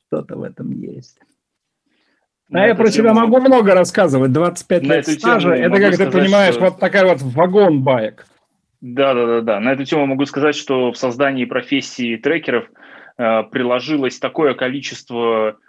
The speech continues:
Speaker 2: умных и передовых голов, э, что это всё-таки, г-, как я абсолютно убеждён, продукт коллективного творчества.
Speaker 1: Не,
Speaker 2: Э, причём
Speaker 1: конечно.
Speaker 2: он им и остаётся до сих пор, потому что профессию всё-таки формирует не один человек, а, ну, какое-то комьюнити некоторое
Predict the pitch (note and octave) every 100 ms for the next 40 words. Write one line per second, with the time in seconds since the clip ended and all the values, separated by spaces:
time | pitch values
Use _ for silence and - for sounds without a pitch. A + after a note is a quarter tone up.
0 | _ F#3 F3+ D#3 B2 - B2 C3 A#2+ C3+
1 | C#3 C#3+ - B2+ D#3 G3+ - _ _ _
2 | _ _ _ A#2 A2+ A2 A2 - - C3+
3 | C3 A2 C3+ C#3 - C#3+ B2 B2+ A#2+ G2
4 | B2 C3 A#2+ A#2+ - C3+ C3+ C#3 B2+ A#2
5 | A#2 A2+ C3+ B2 B2+ A#2 B2 B2 D3 -
6 | A#2 C3+ - D#3 C3+ B2+ - B2 B2 A#2
7 | A#2+ G#2 - - G2+ - - - F#3 B3
8 | G#3+ B2 C#3 F3+ D#3+ C#3+ C#3 C#3+ C#3 C3+
9 | C3+ C#3 C3+ C#3 - B2 B2 C3+ - E3+
10 | D3+ - A2 A2+ A#2 - - B2 D3+ C#3+
11 | B2+ G#2+ C#3 - D#3 - B2 C3+ B2+ B2+
12 | C3 D3+ G#3 - C#3 B2+ A#2 C3 B2+ G2+
13 | A2 _ _ _ _ - B2 G#2 - A2+
14 | G#2+ G#2 G2 - - G2+ - -